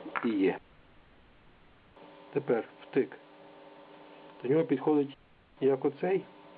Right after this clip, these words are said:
тому що він круглий, так і цей, тому що він плоский.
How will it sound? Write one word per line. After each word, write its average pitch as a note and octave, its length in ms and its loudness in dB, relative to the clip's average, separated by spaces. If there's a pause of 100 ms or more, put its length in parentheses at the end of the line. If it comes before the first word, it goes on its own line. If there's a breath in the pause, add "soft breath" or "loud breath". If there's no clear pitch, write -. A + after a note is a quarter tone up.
(140)
тому B2+ 200 2
що B2 120 2
він A#2 140 2
круглий, F2+ 400 0 (3000)
так D3+ 220 0
і D#3+ 60 4
цей, A2 320 2 (1000)
тому C#3 160 2
що C3+ 120 2
він B2+ 120 2
плоский. - 480 -2